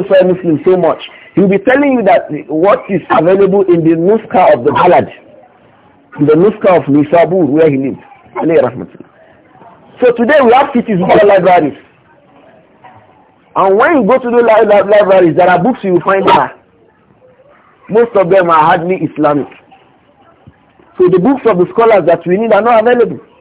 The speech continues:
If you think that you want to benefit from a book, go and write your own. No problem. Nobody will say, if you want, uh, Muhadis of the Century, by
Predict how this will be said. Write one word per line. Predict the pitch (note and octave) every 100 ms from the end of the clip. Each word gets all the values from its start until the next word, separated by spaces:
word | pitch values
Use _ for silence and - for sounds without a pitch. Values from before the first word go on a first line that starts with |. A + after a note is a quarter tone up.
| _ - _ _ _ _ _ -
If | D#4+ C#4+
you | G3+ A#3
think | B3 A3
that | F#3 - F3
you | F#3+
want | G3 A#3+ B3+
to | G3+
benefit | F#3 F#3 F3 A3 A3 -
from | E3+ D#3+
a | F3 E3+
book, | G#3+ -
go | D3+ A#3
and | F#3
write | F3 F3+ D3
your | C3+
own. | C#3 B2 - _ _ D#3
No | F#3
problem. | C#3+ B2+ A#2 F#2+ - _ _ _ _ _ _ _ -
Nobody | C4 A3 A3
will | -
say, | G3 F#3 - - -
if | F#3
you | A3+
want, | B3 D#4+ E4+ A3+
uh, | A3 G#3 G3 F#3+ F#3+ F#3+ F#3 - _ _ _ _ E3
Muhadis | F#3+ A#3+ B3+ A3 G3+
of |
the | F3+ F3+
Century, | G#3 G#3 F#3+ D3 - - - _ - - -
by | - F#3